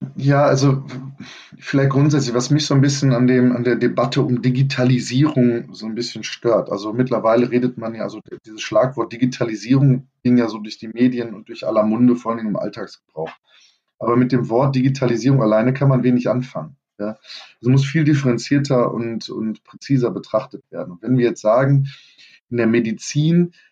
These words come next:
hält die Digitalisierung Einzug, dann muss ich halt schauen, auf welchen Ebenen passiert es sowieso. Das heißt also die elektronische Patientenakte, ähm, äh, die, die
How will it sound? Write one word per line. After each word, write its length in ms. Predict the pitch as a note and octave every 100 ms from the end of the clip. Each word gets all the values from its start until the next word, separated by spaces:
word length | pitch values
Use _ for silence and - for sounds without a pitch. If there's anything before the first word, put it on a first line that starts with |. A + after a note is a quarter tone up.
| _
hält 260 | B2 A#2+ B2
die 100 | A#2
Digitalisierung 800 | B2+ C#3 - B2+ A#2+ - A#2+ A#2+
Einzug, 500 | A2 C3+ - D3+ D3
dann 140 | A#2+
muss 120 | C3
ich 60 | C3+
halt 140 | B2
schauen, 420 | - A#2+ C3 D3
auf 200 | - A2+
welchen 320 | B2+ C3+ B2+ -
Ebenen 500 | C3+ C3+ C#3 C3+ C3
passiert 400 | A#2+ - B2+ C3
es 80 |
sowieso. 640 | - G#2+ G2 F#2+ B2 F3 F3
Das 140 | -
heißt 220 | A2 G#2 A2+
also 180 | G2
die 380 | G2+ G2+ G2+ G2+ - _ _ _ _ _ _
elektronische 600 | - G#2+ - B2 C3 B2+
Patientenakte, 1080 | A#2+ A#2 - C3+ C#3 G#2 A#2 _ A2+ A2+ A2
ähm, 320 | G#2+ A2 G#2+ -
äh, 240 | A2 G#2+
die, 260 | G2+ G#2 G#2+
die 360 | F#2 G#2 G#2